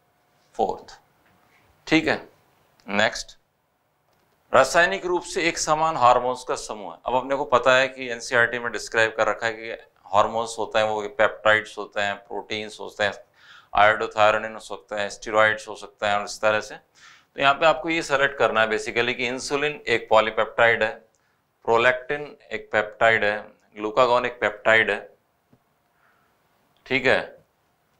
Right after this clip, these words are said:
केमिकली सिमिलर देखना है। एल्डोस्टेरॉन एक स्टेरॉइड है, एड्रिनालिन एक अमीनो एसिड का डेरिवेटिव है, नॉरएड्रिनालिन ये भी इसी तरह का है, अमीनो एसिड का डेरिवेटिव है। तो ये स्टेरॉइड हो गया, तो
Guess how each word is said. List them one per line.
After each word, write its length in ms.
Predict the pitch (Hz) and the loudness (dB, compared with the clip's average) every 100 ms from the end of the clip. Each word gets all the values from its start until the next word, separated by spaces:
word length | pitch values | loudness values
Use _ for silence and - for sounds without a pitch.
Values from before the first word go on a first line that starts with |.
| _ _ - | _ _ 0
केमिकली 460 | 151 175 180 185 | 0 0 -2 -2
सिमिलर 340 | - 135 143 151 | -4 -2 0 0
देखना 360 | 104 101 95 | 0 -4 -4
है। 60 | 92 | -2
एल्डोस्टेरॉन 760 | 117 127 156 - 135 160 170 - | 0 2 0 -6 -2 0 0 -4
एक 140 | 131 - | -10 -10
स्टेरॉइड 480 | - 110 113 110 107 | -10 0 2 2 0
है, 200 | 107 - 117 | -6 -8 -8
एड्रिनालिन 680 | 113 147 143 143 156 160 - - | -6 0 0 0 -6 -10 -16 -8
एक 140 | 120 | -4
अमीनो 280 | 123 123 123 | -4 -4 -2
एसिड 240 | 113 117 - | -4 -6 -6
का 140 | 113 | 0
डेरिवेटिव 640 | 101 101 104 104 104 101 | 2 2 2 0 0 2
है, 260 | 104 101 - _ _ - | 2 0 -8 _ _ 2
नॉरएड्रिनालिन 640 | 127 135 135 139 139 143 143 | 4 4 2 0 2 0 -4
ये 220 | 117 113 | -4 -4
भी 100 | 113 | -6
इसी 160 | 117 | -8
तरह 240 | 113 110 107 | -2 0 2
का 200 | 107 101 | 4 4
है, 80 | 101 | 2
अमीनो 220 | 110 110 | -2 -6
एसिड 220 | - 107 | -6 -8
का 120 | 117 | -4
डेरिवेटिव 560 | 101 101 101 101 107 101 | 0 0 0 -2 -2 -2
है। 60 | - - _ _ _ _ _ _ _ _ _ _ _ - | -4 -10 _ _ _ _ _ _ _ _ _ _ _ 2
तो 120 | 170 185 185 - - - _ - _ _ _ _ _ _ 127 | 6 6 4 -4 -16 -20 _ -20 _ _ _ _ _ _ 0
ये 140 | 165 | 2
स्टेरॉइड 460 | 156 160 151 156 143 | 2 2 4 4 2
हो 80 | |
गया, 160 | 131 139 143 - _ | 0 -2 -4 -16 _
तो 60 | _ | _